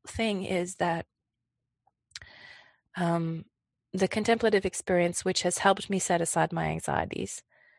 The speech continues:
is not this, you know, highly religious thing that is only for the most spiritual or the most old and mature. But I think children are deep contemplatives.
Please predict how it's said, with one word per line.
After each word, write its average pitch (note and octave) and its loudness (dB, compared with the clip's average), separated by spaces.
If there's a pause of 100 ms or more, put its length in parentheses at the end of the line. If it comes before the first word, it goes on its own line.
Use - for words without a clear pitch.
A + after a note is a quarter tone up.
(380)
is G3+ 2
not G#3 4
this, - 0 (560)
you G3+ -6
know, F#3+ 2
highly F3+ 4
religious F3 -2 (320)
thing F3 0
that E3 4
is E3+ 0
only F3 0
for F3 -4
the E3+ 0
most E3+ -2
spiritual E3+ -4
or F3+ -4
the F3+ -2
most E3+ -4 (460)
old E3 0 (100)
and F3 -2
mature. E3 -2
But - -2 (680)
I F#3+ -2
think F3 -6
children F3+ -2 (280)
are E3 0 (300)
deep E3+ 0
contemplatives. E3+ -2